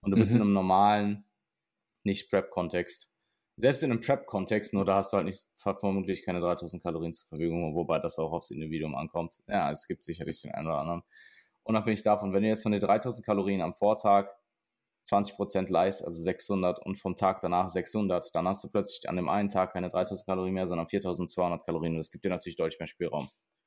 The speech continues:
Speaker 1: Ähm, und sowas in einem bewussten Kontext ist meiner Ansicht nach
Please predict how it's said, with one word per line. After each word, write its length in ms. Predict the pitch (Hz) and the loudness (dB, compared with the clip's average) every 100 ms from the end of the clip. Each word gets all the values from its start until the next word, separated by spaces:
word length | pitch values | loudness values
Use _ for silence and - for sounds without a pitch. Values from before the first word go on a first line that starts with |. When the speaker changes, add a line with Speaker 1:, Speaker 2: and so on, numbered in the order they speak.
| _ _ _ _ - | _ _ _ _ -4
Speaker 1:
Ähm, 260 | 80 80 78 | -2 -2 -2
und 140 | 95 | -2
sowas 540 | 101 110 110 110 - - | 2 2 4 4 2 -6
in 120 | 101 | -4
einem 280 | 92 90 - | -2 -4 -8
bewussten 600 | 87 104 147 - - 120 | -6 -2 0 0 -2 -2
Kontext 760 | 120 113 117 117 - - - _ _ _ _ _ | 0 0 2 0 0 -6 -8 _ _ _ _ _
ist 380 | 151 147 - - | 2 2 -2 -2
meiner 340 | 87 104 127 87 | 2 4 4 4
Ansicht 360 | 113 110 - | 2 -2 0
nach 300 | 101 98 101 | 4 4 4